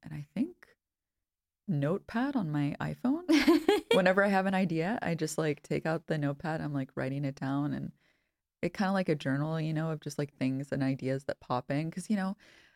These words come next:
Speaker 1: I had a friend come up to me and she's like, "Gosh, like, I wanna be more creative. Like,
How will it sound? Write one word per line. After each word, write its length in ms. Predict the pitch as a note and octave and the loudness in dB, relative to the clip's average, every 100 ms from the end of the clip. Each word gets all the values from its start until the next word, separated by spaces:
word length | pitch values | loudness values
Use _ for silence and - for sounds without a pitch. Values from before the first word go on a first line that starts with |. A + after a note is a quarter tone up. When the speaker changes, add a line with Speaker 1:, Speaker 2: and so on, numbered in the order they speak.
| _ _ - | _ _ 0
Speaker 1:
I 60 | F3+ | 2
had 160 | F#3+ | 4
a 40 | F#3 | 4
friend 240 | - F3+ | 2 -2
come 140 | F#3+ E3 | 0 -2
up 140 | D3 | -2
to 80 | - | -4
me 160 | C#3+ C3+ | -4 -4
and 100 | D3 | -6
she's 180 | - - | -10 -12
like, 140 | - | -8
"Gosh, 380 | G3+ A3 G#3 - | -4 -2 -4 -2
like, 200 | F3+ - _ | -2 -4 _
I 100 | E3 | -6
wanna 200 | F#3+ G#3+ | 0 0
be 140 | G3+ F#3+ | 2 0
more 160 | F#3+ - | 0 -4
creative. 680 | - E3 G3 A#3 A3 G3+ E3 | -4 -2 0 0 -2 -4 -2
Like, 300 | D#3 C#3+ | -2 -4